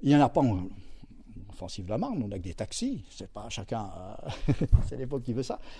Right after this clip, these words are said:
Là, on a, on a les tanks. Alors, les tanks sont déjà dans les, dans les maquettes, on va dire, des, ils sont déjà dans les maquettes, euh, des spécialistes de la, de l'art militaire, si je puis dire, ils en avaient pensé.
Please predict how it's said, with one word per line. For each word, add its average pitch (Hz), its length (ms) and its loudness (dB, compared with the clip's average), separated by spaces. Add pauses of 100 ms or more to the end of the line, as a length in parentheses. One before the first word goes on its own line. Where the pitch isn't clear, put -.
(160)
Là, 180 160 4
on 165 160 0
a, 196 340 -4
on 139 120 -2
a 160 100 -6
les 143 100 -4
tanks. 156 200 -2
Alors, 147 180 -2
les 175 100 -2
tanks 170 220 2 (580)
sont 180 220 0
déjà 180 340 6
dans 143 140 4
les, 131 340 6
dans 135 140 2
les 139 100 4
maquettes, 151 600 0 (400)
on - 40 -12
va 117 140 -2
dire, 127 260 2
des, 101 460 -2 (1080)
ils 127 60 -10
sont 143 180 -2
déjà 143 220 2
dans 143 120 0
les 127 100 4
maquettes, 131 480 0 (400)
euh, 117 580 -2
des 117 160 -2
spécialistes 147 500 2
de 123 80 2
la, 113 280 0
de 120 100 2
l'art 120 200 2
militaire, 127 440 4
si 117 140 -4
je - 100 -4
puis 127 160 0
dire, 123 180 4
ils 98 120 -6
en 98 100 -8
avaient 107 140 -6
pensé. 120 420 -2